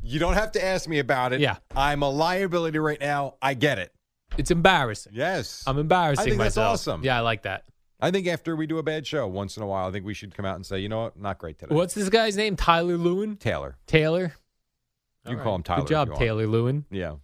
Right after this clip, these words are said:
Speaker 1: right. What about Todd Frazier and the Turkeys?
Speaker 2: Todd Frazier is he on the Mets still, or is he a free agent? What's his
Speaker 1: He's a
Speaker 2: story?
Speaker 1: free agent, I
Speaker 2: Free
Speaker 1: believe.
Speaker 2: agent.
Speaker 1: Yeah.
Speaker 2: Uh, is very angry with the Toms River government, whatever that means,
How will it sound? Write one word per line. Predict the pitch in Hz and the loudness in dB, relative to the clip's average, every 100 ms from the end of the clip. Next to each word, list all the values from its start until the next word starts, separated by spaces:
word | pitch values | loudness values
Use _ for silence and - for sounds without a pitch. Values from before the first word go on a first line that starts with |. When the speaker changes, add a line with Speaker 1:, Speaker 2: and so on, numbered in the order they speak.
| - | -4
Speaker 1:
right. | 107 104 | -2 0
What | |
about | 120 117 | 0 0
Todd | 120 113 | 0 0
Frazier | - 117 107 | -2 -2 -2
and | |
the | 101 | -4
Turkeys? | 117 117 131 | -4 -4 -6
Speaker 2:
Todd | 117 165 185 170 | 4 6 6 2
Frazier | - 180 180 160 131 120 143 - - _ _ _ | 0 2 4 2 2 2 0 -6 -20 _ _ _
is | 139 - | -6 0
he | 254 | 2
on | 170 | 2
the | 202 | 2
Mets | 185 196 - | 0 -2 -2
still, | 190 196 | -2 0
or | 143 | 0
is | 113 | 0
he | - 127 | 0 -2
a | |
free | 110 143 131 | -2 -2 0
agent? | 143 139 120 | -2 -2 -4
What's | 123 - | -4 -4
his | 135 | -2
Speaker 1:
He's | 156 | -2
a | 175 | -2
Speaker 2:
story? | 90 | -2
Speaker 1:
free | 135 | -2
agent, | 131 147 - | -2 -2 -4
I | |
Speaker 2:
Free | 147 143 | -2 0
Speaker 1:
believe. | 123 | 0
Speaker 2:
agent. | 117 123 | -2 -8
Speaker 1:
Yeah. | 87 120 90 - _ _ _ | -8 -8 -10 -16 _ _ _
Speaker 2:
Uh, | 135 123 127 | 2 4 4
is | 160 123 | 0 2
very | 110 185 180 | 2 2 4
angry | 151 165 139 123 | 4 4 2 2
with | 113 110 | 2 2
the | - 110 104 101 - _ | 0 0 0 -4 -8 _
Toms | - 139 117 | 2 4 6
River | 123 127 107 | 2 4 0
government, | 90 90 127 123 92 87 - | -2 4 4 4 0 -4 -4
whatever | 113 110 107 | 0 2 2
that | 104 110 | 2 0
means, | 87 87 - | -4 -8 -10